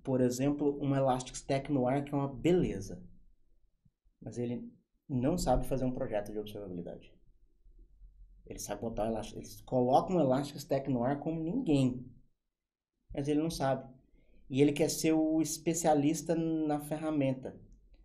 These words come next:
Saber muito da ferramenta, ela é, ela é importante. Quanto melhor você manuseia uma ferramenta, mais hábil você acaba sendo pra executar as coisas que ela foi feita pra executar. Só que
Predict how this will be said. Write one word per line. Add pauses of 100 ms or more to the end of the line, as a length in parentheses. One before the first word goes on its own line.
Saber
muito
da
ferramenta,
ela
é,
ela
é
importante.
Quanto
melhor
você
manuseia
uma
ferramenta,
mais
hábil
você
acaba
sendo
pra
executar
as
coisas
que
ela
foi
feita
pra
executar. (1400)
Só
que